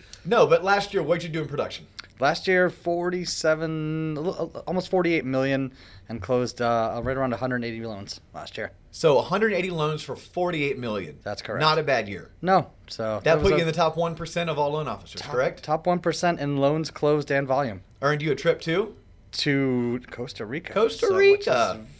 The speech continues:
Speaker 2: very,
Speaker 1: Ki-,
Speaker 2: very exciting.
Speaker 1: kinda got postponed due to, due to the Rona, but
Speaker 2: <laughs>
Speaker 1: nonetheless, you won a trip to Costa Rica.
Speaker 2: Correct.
Speaker 1: You got, uh, top one percent recognized nationally.
Speaker 2: Absolutely.
Speaker 1: Uh, pretty substantial W two, and you're just getting started.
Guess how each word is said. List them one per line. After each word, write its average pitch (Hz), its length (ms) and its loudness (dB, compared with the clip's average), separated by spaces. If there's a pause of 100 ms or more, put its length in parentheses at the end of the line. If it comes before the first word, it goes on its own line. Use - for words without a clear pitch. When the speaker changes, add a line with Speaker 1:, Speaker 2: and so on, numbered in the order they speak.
Speaker 2:
very, 202 220 -2
Speaker 1:
Ki-, 185 60 -4
Speaker 2:
very 151 300 0
exciting. 151 280 6
Speaker 1:
kinda 233 140 6
got 214 160 4
postponed 196 580 4
due 185 80 2
to, 190 140 2
due 170 160 0
to - 20 0
the 185 100 0
Rona, 160 380 4
but 190 200 0
Speaker 2:
<laughs> - 0 -
Speaker 1:
nonetheless, 190 600 2
you 185 160 -6
won 185 240 -2
a 202 60 -2
trip 220 240 2
to 180 80 -10
Costa 202 340 -2
Rica. 165 400 4
Speaker 2:
Correct. 165 540 2
Speaker 1:
You 170 140 -2
got, 160 420 4
uh, 139 420 4
top 185 300 -2
one 190 260 -4
percent 185 500 -4
recognized 165 640 0
nationally. 147 920 -2
Speaker 2:
Absolutely. 117 460 -6
Speaker 1:
Uh, 113 800 4
pretty 208 340 -2
substantial 202 560 -2
W 185 460 0
two, 175 580 -2 (340)
and 185 520 -2
you're 170 180 -4
just 160 380 -6
getting 165 240 -2
started. - 560 -2